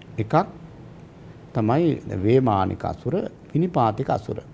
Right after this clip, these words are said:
වේමානික අසුර කියලා කියන්නේ බොහොම පුණ්‍ය බලයක් තියෙනවා. හැබැයි නපුරුයි. විනිපාතික අසුර කියලා කියන්නේ ඒගොල්ලෝ බොහොම දුක්ඛිතයි. ප්‍රේතවත්-, ප්‍රේතයෝ වගේ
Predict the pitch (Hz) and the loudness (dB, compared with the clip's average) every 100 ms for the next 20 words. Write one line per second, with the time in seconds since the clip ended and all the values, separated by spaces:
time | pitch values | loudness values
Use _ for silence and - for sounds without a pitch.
0 | - - - - - - - - - 104 | -20 -20 -20 -20 -20 -20 -20 -12 0 8
1 | 156 220 226 226 226 214 208 196 185 170 | 8 8 4 4 4 2 2 2 2 2
2 | 165 214 208 143 202 208 175 185 180 175 | 2 0 2 2 2 2 2 2 4 4
3 | 208 277 - 135 85 - - 92 147 190 | 4 2 2 2 2 -4 -8 -2 0 0
4 | 170 147 - - - - - - - - | -2 -2 -4 -6 -16 -20 -20 -20 -20 -20
5 | - - - - - - - - - - | -20 -20 -20 -20 -20 -20 -20 -20 -20 -20
6 | - - - - - - - - - - | -20 -20 -20 -20 -20 -20 -20 -20 -20 -20
7 | - - - 131 240 247 233 220 185 151 | -20 -12 2 4 6 8 6 6 6 4
8 | 151 135 123 110 147 190 160 165 180 123 | 6 2 2 2 2 2 2 2 0 0
9 | 131 185 220 156 165 170 123 - 82 - | 0 0 0 2 0 0 0 0 -2 -4
10 | - - - - 156 160 151 120 104 - | -16 -20 -20 -4 6 6 8 4 2 -2
11 | - - - 127 127 117 101 95 127 226 | -14 -20 0 2 4 6 6 4 2 -2